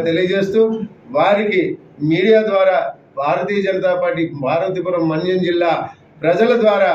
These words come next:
వారికి శుభాకాంక్షలు తెలియజేస్తూ, మోడీ గారి ముఖ్యమంత్రిగా, ప్రధానమంత్రిగా, క్షమించండి, ప్రధానమంత్రిగా మూడోసారి గద్దెనెక్కుతుండడం ఈ దేశ ప్రజలకు, ఈ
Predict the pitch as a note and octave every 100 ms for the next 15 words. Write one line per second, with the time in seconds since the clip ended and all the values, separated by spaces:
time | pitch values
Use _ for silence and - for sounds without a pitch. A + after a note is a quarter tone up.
0 | C#3+ - - D3+ D#3+ D#3+ - E3 G3 G3+
1 | G3+ F#3 F3+ E3+ F3+ F3 F3 C#3+ E3+ D#3+
2 | D3 - _ D3+ E3+ G3+ G3+ G3 F3+ E3
3 | E3+ F#3+ G3+ G#3+ G3+ G3 F#3 D3 C#3+ D3+
4 | F#3+ G3+ G3 F3+ F#3 E3 - - - -
5 | E3 F3+ F3+ E3+ D#3 D#3+ G3 G#3 G#3 G3
6 | F#3+ F3+ C#3 - - - C#3 E3+ A3+ A3
7 | G#3 G3+ E3 - D3+ D#3+ F#3 F3+ F3+ F3
8 | E3+ E3+ D#3 D3+ - - C#3 C#3+ C#3+ E3
9 | E3+ F3 - D#3 D#3 G3 G3+ A#3 A#3 A#3
10 | - -